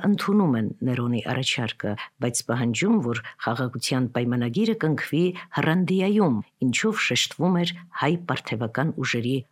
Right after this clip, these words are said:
հաղթանակով հայոց զգահին Տրդատի հաստատումը։ Կորբուլոնը Հռանդիայում կնքում է խաղաղության պայմանագիրը։ Տրդատը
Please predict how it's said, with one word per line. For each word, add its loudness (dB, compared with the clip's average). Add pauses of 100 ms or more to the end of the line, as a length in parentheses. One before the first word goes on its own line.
(120)
հաղթանակով -2 (200)
հայոց 0
զգահին 0 (400)
Տրդատի -4
հաստատումը։ -4 (720)
Կորբուլոնը 4 (240)
Հռանդիայում 0
կնքում -2
է 2 (260)
խաղաղության -2
պայմանագիրը։ -2 (240)
Տրդատը 0